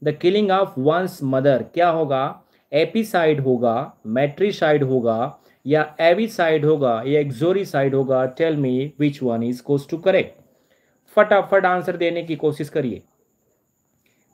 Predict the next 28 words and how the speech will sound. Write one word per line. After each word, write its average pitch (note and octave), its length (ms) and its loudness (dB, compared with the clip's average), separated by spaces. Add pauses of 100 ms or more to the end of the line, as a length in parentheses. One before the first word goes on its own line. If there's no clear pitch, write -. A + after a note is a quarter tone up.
प्यारे E3 200 4
साथियों, F#3 460 0
फटाफट F3+ 540 0
जवाब E3+ 280 4
दीजिए, F3+ 320 0
which E3 280 -4
one F3 180 -2
is E3+ 240 -8
goes D3+ 260 2
to E3 140 -8
correct, F3+ 340 0 (2000)
किस G3 200 4
option F3 320 0
की E3 80 -6
तरफ E3+ 260 0
जाना D3+ 380 0
better C3 360 -2
होगा? C3 340 -4 (1120)
फटाफट F#3 360 2
आंसर E3 300 -2
दीजिए। B2+ 380 0 (180)
तो - 160 -14
अगर F3+ 220 2
हम A3+ 100 0
समझने G3 380 0
की F#3 140 0
कोशिश D#3+ 380 -2
करें C3+ 320 -4